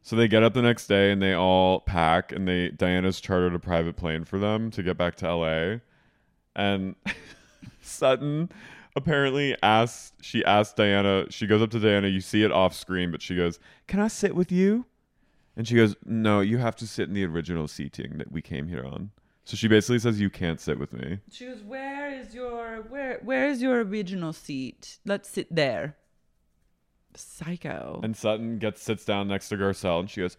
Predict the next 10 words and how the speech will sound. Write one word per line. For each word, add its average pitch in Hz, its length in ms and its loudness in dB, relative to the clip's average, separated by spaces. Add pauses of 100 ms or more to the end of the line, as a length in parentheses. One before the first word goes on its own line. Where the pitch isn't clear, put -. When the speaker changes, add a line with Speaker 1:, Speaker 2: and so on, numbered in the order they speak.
(100)
Speaker 1:
"Ah, - 160 0 (960)
she - 240 -4
told 165 400 2
me 147 300 -4 (180)
that - 240 -4
I 160 220 8
can't 170 480 -4
sit - 400 0
with 107 180 -2
her. 87 400 -2